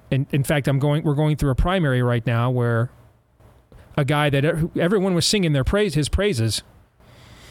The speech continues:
because of the fact that he destroyed the left in his state. Then he ran for president and threatened their meal tickets, and now he's either,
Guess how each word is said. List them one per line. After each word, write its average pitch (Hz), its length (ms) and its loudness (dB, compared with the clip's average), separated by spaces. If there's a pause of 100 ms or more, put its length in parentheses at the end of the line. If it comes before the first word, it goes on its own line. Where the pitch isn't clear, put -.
(340)
because 175 400 0
of 151 120 0
the 135 80 0
fact 113 380 -4 (180)
that 127 280 -2 (200)
he 135 180 -2
destroyed 139 500 0
the 127 80 0
left 123 260 -2
in 110 60 0
his 104 120 -2
state. - 320 -4 (1120)
Then 170 140 0
he 190 80 0
ran 165 220 0
for 139 140 -2
president 143 480 0
and 127 100 -2
threatened 151 280 -2
their 123 80 0
meal 175 200 0
tickets, 127 480 -2
and 131 160 -2
now 143 420 0
he's 147 220 -2
either, 120 480 0